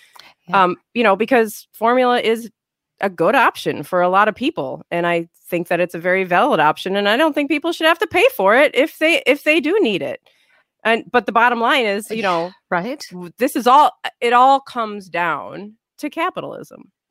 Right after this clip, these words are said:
Speaker 2: This is
Speaker 1: Yeah.
Speaker 2: all for capital. And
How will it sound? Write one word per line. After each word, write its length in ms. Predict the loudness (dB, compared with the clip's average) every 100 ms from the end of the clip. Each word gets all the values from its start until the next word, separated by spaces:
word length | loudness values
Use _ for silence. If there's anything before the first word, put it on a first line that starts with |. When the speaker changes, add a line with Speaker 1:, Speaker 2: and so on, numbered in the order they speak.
| _ _ _ _ _ _ _ -14
Speaker 2:
This 200 | -12 -12
is 140 | -14
Speaker 1:
Yeah. 60 | -2
Speaker 2:
all 440 | 2 4 6 4 0
for 180 | -8 -6
capital. 640 | -2 -2 -4 -6 -6 -8 _ _ _ _ -4
And 320 | -2 -2 -4